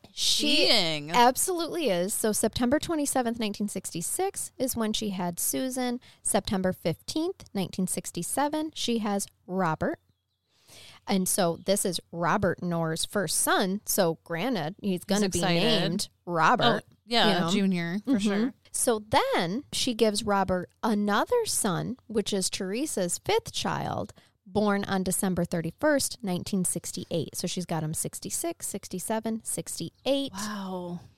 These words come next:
Speaker 2: Bam, bam, bam. They're
Speaker 1: Mm-hmm.
Speaker 2: coming quickly.
Speaker 1: Yep. And what's more confusing is that William Robert Knorr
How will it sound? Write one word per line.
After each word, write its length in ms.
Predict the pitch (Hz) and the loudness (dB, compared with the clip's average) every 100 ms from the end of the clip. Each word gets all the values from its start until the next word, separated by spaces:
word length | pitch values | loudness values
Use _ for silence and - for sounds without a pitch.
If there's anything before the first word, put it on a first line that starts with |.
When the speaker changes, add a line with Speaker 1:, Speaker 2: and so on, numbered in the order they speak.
| _ | _
Speaker 2:
Bam, 380 | 208 226 214 196 | -4 -2 0 0
bam, 360 | 185 196 196 175 | -2 -2 -2 -4
bam. 460 | 170 190 208 190 180 | -2 0 2 2 2
They're 100 | 185 | 0
Speaker 1:
Mm-hmm. 140 | 220 | -2
Speaker 2:
coming 580 | 220 208 180 165 160 156 - _ _ | 0 0 -2 -4 -6 -10 -14 _ _
quickly. 720 | - 254 - 208 185 147 156 - _ _ _ _ _ _ - | 0 0 2 0 0 -2 -8 -18 _ _ _ _ _ _ -4
Speaker 1:
Yep. 260 | 226 190 - - | 0 0 -2 -2
And 160 | 233 214 | 0 0
what's 240 | 214 - - - | 0 -4 -8 -2
more 320 | 214 240 311 | 0 0 -2
confusing 840 | - 392 - 349 359 349 330 330 302 _ | -4 -6 -4 -4 -2 -4 -4 -6 -10 _
is 260 | 233 220 220 | -2 -2 -2
that 440 | - 202 196 196 - _ _ _ _ _ _ _ _ _ | -2 0 0 -2 -8 _ _ _ _ _ _ _ _ _
William 720 | 208 226 254 330 339 339 320 - | -2 2 2 2 0 -2 -6 -8
Robert 600 | 214 202 190 180 175 - - | -2 2 2 2 -2 -4 -10
Knorr 560 | 185 165 151 135 202 | -4 -2 -2 -2 -4